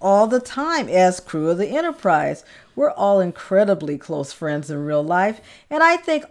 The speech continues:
all of us would welcome the opportunity to go back and keep telling those stories. Seems like a bit of a saturated market at this point, so I'm not so sure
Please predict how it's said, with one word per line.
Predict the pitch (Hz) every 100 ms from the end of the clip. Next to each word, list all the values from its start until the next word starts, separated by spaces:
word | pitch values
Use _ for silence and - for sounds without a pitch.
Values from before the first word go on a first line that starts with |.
| _
all | 185 220 233
of | 196 180
us | 175 -
would | 226 302
welcome | 254 294 311 285 208
the |
opportunity | 135 175 175 170 185 170 156
to | 143 - 226
go | 185 269 294 -
back | 180 285 180 - _ - _ 226
and | 226
keep | - 359 381
telling | - - 269 254 185
those | 156 151
stories. | - 165 151 147 143 135 143 - - - _
Seems | - - 339 339 302
like | 247 220 208 202 202 - _ -
a | 190
bit | 175 202 247 247 -
of | 196 196 180
a | 175
saturated | 180 - 262 277 285 254 214 208
market | 202 220 226 226
at | - 175 170 -
this | 320 359
point, | - 185 160 151 156 - _
so | - 170
I'm | 165
not | 180 196 190 -
so | - 175
sure | 170 - 311 302 277 262